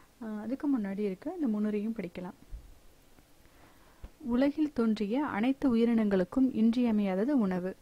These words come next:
உலக உயிர்கள் அனைத்துக்கும் வாழ்நாள் முழுவதும் உணவு தேடியே உழைக்கின்றன. உணவே உயிர்களுக்கு ஆதாரமாக விளங்குகிறது. "தனி ஒருவனுக்கு உணவு இல்லையெனில் இந்த ஜெகத்தினை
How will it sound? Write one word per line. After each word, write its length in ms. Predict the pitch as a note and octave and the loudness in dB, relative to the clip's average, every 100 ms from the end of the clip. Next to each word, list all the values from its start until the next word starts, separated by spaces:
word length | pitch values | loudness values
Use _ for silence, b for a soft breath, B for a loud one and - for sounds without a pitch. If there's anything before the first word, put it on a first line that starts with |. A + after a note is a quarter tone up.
| _ - - | _ -20 -6
உலக 400 | A#3+ C4 C#4+ D4 | 2 2 2 2
உயிர்கள் 420 | B3 G#3+ G#3 C4 | 4 2 2 0
அனைத்துக்கும் 800 | B3+ G3+ G#3+ G#3+ G#3 B3 F4 C#4+ | 0 -2 -2 -2 -2 -2 -2 -2
வாழ்நாள் 500 | G#3 G3+ A3 A#3 A#3 | -2 0 0 0 0
முழுவதும் 560 | G#3 G3+ G3 G3 C#4+ | 0 0 0 0 2
உணவு 320 | A#3 G#3 A#3 A#3 | 2 2 0 0
தேடியே 440 | G#3+ G3+ G3+ C#4+ | 0 -2 -2 -2
உழைக்கின்றன. 640 | A3+ F#3+ G#3 G#3 F#3+ F#3+ B3+ F4 B B B B | -2 -2 -4 -4 -4 -4 -4 -6 B B B B
உணவே 440 | - A#3 C4 B3+ D4+ | -2 2 2 0 -2
உயிர்களுக்கு 640 | A#3 A3+ A3+ A3 F#3+ D#4+ | 0 0 -2 -6 -6 -4
ஆதாரமாக 680 | D4 G#3 G#3 G#3+ G#3 G3 B3+ | -4 -4 -4 -4 -4 -4 -4
விளங்குகிறது. 800 | B3+ G3 G3 F#3+ F#3+ F3+ G#3 E4+ - B B B | -4 -4 -4 -4 -4 -4 -4 -4 -8 B B B
"தனி 280 | - B3 D4+ | -2 2 2
ஒருவனுக்கு 580 | E4 D4 A#3+ G#3+ G#3 G#3+ | 2 4 4 4 2 2
உணவு 420 | G3+ A3 C4 A#3+ | 2 2 2 2
இல்லையெனில் 500 | G3+ G#3 G#3 G3 B3 | 0 0 0 0 0
இந்த 200 | C4 G#3+ | 0 0
ஜெகத்தினை 560 | F#3+ G#3 A#3 B3 A#3 | 0 -2 -2 -2 0